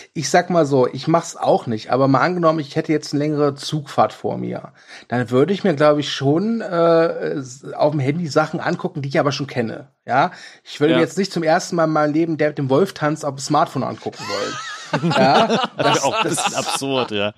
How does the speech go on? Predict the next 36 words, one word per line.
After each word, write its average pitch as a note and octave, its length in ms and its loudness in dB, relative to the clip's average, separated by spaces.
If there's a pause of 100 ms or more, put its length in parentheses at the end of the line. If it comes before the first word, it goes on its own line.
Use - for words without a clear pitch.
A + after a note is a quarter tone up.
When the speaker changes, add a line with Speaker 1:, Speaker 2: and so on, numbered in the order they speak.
(140)
Speaker 1:
Das C#3+ 220 -6
wäre D#3 240 0
schon, D3 200 -6 (340)
aber, D3 180 2
Speaker 2:
Also, D#3 280 2 (220)
Speaker 1:
aber D#3+ 160 4
ich E3 100 0
Speaker 2:
ja. D#3 60 -2
Speaker 1:
glaube F3 260 2
zum E3+ 120 -8
Beispiel, F3 460 0 (420)
äh, C3 320 -6 (140)
so C#3 100 -6
ein D#3 140 -2
paar D3 300 2
Folgen, D#3 360 2
was C#3+ 140 0
ich, D3 160 -10
Scrubs - 520 0
oder B2 240 0
so, A#2 300 -2
weißt C#3 180 2
du, D3 60 -8
was - 60 -10
man D3 80 -2
schon - 140 -14
tausendmal D3+ 340 2
gesehen D3+ 340 0
hat, C3+ 140 0
so D3 180 2
einfach D#3+ 280 0
zur D3 140 -4
Speaker 3:
Hm, B2 60 2
Speaker 1:
Berieselung, B2 480 2
Speaker 3:
stimmt, F#2 220 -4
ja. - 40 -18